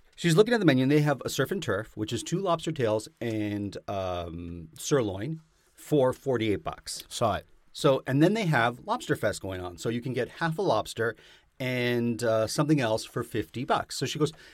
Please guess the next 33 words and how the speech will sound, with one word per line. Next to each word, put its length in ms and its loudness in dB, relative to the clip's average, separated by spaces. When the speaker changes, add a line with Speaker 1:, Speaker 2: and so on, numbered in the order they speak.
Speaker 1:
Can 120 -4
you 80 -2
explain 380 -2
to 100 -6
me 240 -4
what 260 0
we 80 -4
get 240 2
in 160 0
this 200 -2
one 120 -2
here, 220 0
which 160 -6
is 100 -8
two 120 -10
dollars 280 0
more. 240 -4
It's 140 -8
a 60 0
half 200 -2
lobster. 260 -2
What 80 -2
do 40 -4
you 60 -2
mean 120 0
by 80 0
half 160 -6
lobster? 240 -4
He's 180 -2
like, 160 0
"Half 340 -4
a 40 2
tail 440 0